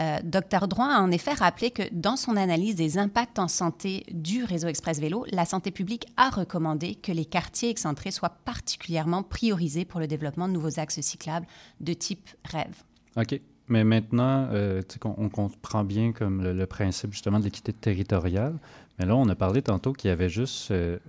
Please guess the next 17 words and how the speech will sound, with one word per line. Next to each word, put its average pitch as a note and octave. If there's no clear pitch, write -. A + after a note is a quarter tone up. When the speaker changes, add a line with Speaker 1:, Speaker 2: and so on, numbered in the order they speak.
Speaker 2:
dix-sept G#2+
des F#2+
dix-neuf F2+
arrondissements F#2
là, B2+
qui -
allaient F2+
bénéficier F#2+
en G2
fait G2+
de F#2+
projets. F#2
Ce G2+
serait -
lesquels G#2
qui F#2+
manquent ? -